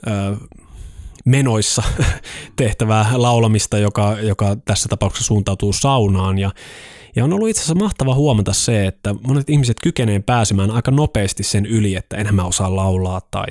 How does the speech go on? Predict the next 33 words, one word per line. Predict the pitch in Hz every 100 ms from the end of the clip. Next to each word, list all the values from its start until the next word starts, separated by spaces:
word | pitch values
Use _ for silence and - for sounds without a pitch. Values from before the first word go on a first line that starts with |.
| 110 - - - -
ei | 107
tämä | 104 98
nyt | 92
multa | 98 98 95
sujuu, | - 98 95 95 - - -
kun | - 101 98
varsinkin | 110 110 107
on | 104
esilaulaja, | 107 104 101 101 101 98
joka | 101 101
laulaa | 101 104 101 101
ensin | 101 -
yhden | 104 101 101
kierroksen | 101 98 98 - -
ja | 95
sitten | 101 - -
toisella | 101 92 98
kierroksella | 92 101 - 101
muut | 95 98 -
liittyy | 98 98 98
mukaan. | 98 110 - 95 98 - - - - - - - -
Eli, | 113 98 98 - _
eli | 113 110
silloin | 151 156 131
siinä | - 127
pääsee | 123 151 135 113
mun | 113
mielestä | 117 110 -
yhdistämään | 117 127 123 - 104 98 98
parhaassa | 120 117 104 -
tapauksessa | - 98 - 95 - 104 - - - -
sekä | - 107 120 107 - -
sen | - 101 98